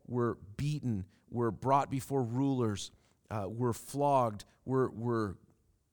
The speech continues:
taken and, and abused because of their belief in Jesus. He said, "You will be handed over to local councils and flogged in the synagogues.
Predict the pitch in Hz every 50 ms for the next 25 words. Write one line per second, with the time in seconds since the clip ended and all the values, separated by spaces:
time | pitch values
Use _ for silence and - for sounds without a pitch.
0 | _ _ - - - 156 160 156 - 156 127 120 - 101 123 117 104 - - 110
1 | 107 110 98 85 101 127 147 160 156 143 120 - - 110 - - 143 135 131 147
2 | 127 104 92 110 110 107 110 110 110 - _ _ _ _ _ _ _ _ _ _
3 | _ _ _ _ - 117 110 110 110 104 - 110 110 95 107 127 143 131 101 73
4 | 62 - - - _ _ _ - - _ - 117 113 - 131 117 117 135 131 117
5 | 117 117 131 127 127 123 135 131 123 123 123 123 127 117 117 107 - - 143 143
6 | 147 131 - 127 107 117 107 - - 123 127 131 131 123 117 123 120 104 - -
7 | 151 151 143 120 117 107 98 95 95 -